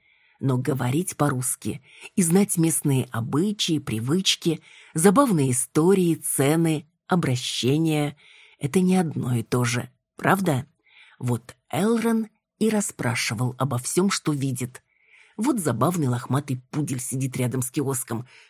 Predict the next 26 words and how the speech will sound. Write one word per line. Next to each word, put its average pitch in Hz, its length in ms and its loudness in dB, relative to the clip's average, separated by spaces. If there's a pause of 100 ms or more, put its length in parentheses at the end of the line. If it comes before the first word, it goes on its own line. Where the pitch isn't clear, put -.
привязан 139 440 2
за 143 120 -2
поводок, 196 440 0
чтобы 127 260 -2
не 139 100 0
удрал 214 320 0
и - 140 -6
дождался 127 480 -2
хозяина. 123 720 -2 (400)
И 339 100 0
пошел 170 420 2
разговор 131 460 -2
про 139 140 -4
собак. 127 560 -2 (560)
Вот 151 360 -2
по 202 140 0
рельсам 175 640 0
идет 151 380 -2
трамвай. 135 640 0 (480)
Ладно, 123 400 0
ладно. 110 400 -8 (340)
Про 185 120 6
электричество 185 680 0
Таня 156 320 -2
ничего 139 400 -2
рассказать 127 680 -4